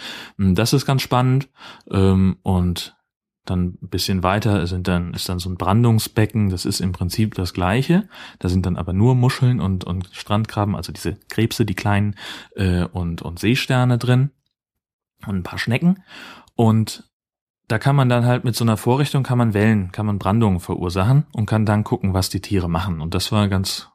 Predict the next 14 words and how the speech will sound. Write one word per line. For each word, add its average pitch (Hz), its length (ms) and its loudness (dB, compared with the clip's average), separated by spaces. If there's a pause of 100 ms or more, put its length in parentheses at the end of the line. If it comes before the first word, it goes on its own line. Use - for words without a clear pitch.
ganz 95 240 -2
niedlich, 117 340 0
weil 98 120 0
die 92 100 -2
Kinder 113 280 0
da, 98 200 2 (380)
die 98 220 2
um 98 140 0
uns 98 180 0
rum, 104 280 4
ähm, 95 340 2 (840)
auch 110 200 0
da 104 300 2
waren, 101 360 2